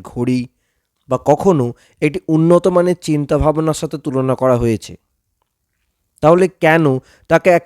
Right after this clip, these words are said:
উন্নত মানের কম্পিউটার হিসেবে চিন্তাভাবনা করা হবে না? এসপেন গ্যাডার হাগ,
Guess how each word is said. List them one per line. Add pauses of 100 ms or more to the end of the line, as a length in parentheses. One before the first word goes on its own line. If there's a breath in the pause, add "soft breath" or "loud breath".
(120)
উন্নত
মানের (120)
কম্পিউটার (100)
হিসেবে
চিন্তাভাবনা
করা
হবে
না? (1400)
এসপেন (220)
গ্যাডার (200)
হাগ,